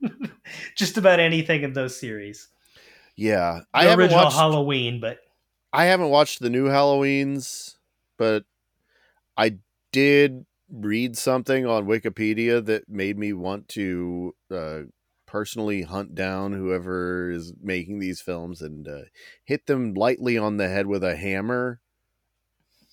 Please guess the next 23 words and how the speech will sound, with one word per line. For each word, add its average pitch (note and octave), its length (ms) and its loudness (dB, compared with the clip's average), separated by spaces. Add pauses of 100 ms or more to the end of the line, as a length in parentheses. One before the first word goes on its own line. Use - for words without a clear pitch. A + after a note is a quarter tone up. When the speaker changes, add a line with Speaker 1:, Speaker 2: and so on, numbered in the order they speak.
(500)
Speaker 2:
That's F2+ 300 -8
like F2 200 -4
that F#2+ 180 -6
they've F2+ 240 -4
reinvented G#2+ 1080 -4
the E2+ 420 -4
whole G#2 220 0
mythos G2+ 640 -4
of F#2 200 -4
the F2+ 120 -6
Halloween F#2+ 460 -4
movies F#2+ 440 -4
so - 200 -8
that E2 180 -8
now F2+ 480 -6 (1500)
the, D#2+ 840 -6 (340)
uh, C#2 400 -8
<clears throat> - 1500 -20
it G#2+ 200 -2
said D3 240 4
something C#3 320 4
about, G2 320 2
like, E2+ 480 -4